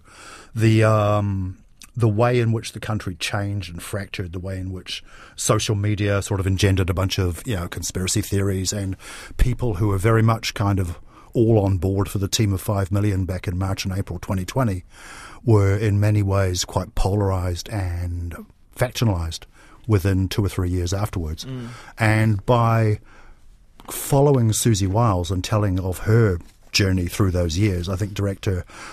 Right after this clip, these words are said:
Speaker 1: Gwen Isaac, um, has, has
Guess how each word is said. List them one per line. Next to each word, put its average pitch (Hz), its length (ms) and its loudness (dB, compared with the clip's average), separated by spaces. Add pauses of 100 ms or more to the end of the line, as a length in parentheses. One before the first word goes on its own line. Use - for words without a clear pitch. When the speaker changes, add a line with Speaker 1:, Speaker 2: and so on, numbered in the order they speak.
(180)
Speaker 1:
Gwen 95 460 2
Isaac, 98 480 0 (320)
um, 107 380 4
has, 110 460 0 (460)
has 113 400 0